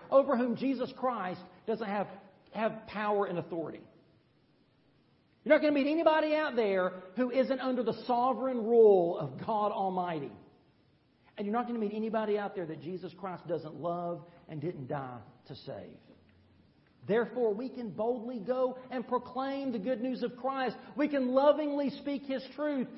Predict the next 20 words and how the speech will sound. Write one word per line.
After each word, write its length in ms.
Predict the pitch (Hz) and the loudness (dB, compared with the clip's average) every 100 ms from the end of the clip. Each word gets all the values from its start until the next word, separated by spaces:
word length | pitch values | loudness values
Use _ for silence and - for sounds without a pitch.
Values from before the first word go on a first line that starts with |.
| - | -6
into 260 | 277 269 269 | 0 0 2
the 80 | 247 | 2
lives 460 | 247 254 262 254 | 2 2 0 0
of 80 | 226 | 0
other 280 | 233 254 247 | 2 2 2
people 420 | 247 294 294 254 | 0 0 4 4
and 120 | 240 | 2
unapologetically 1600 | 220 262 294 302 294 - 277 285 285 233 269 277 269 262 226 208 - - - | -2 -2 0 0 0 -2 -2 2 2 2 2 2 2 0 0 -2 -4 -6 4
follow 420 | 277 285 277 233 | 6 8 6 6
Jesus 500 | 262 262 196 202 - - - | 0 0 0 -2 -4 -10 -2
and 120 | 226 | 0
make 200 | 247 220 | 0 0
disciples 680 | 196 233 214 - 185 160 - - - | -4 -4 -4 -2 -4 -6 -10 -20 -6
who 100 | 214 | -2
will 160 | 180 - | -2 0
follow 280 | 170 160 | -2 -2
him 180 | 147 143 | -4 -6
as 100 | 135 | -8
well. 320 | 120 117 101 - - _ _ _ | -8 -10 -12 -16 -20 _ _ _
Because 280 | 175 - 165 | -10 -6 -6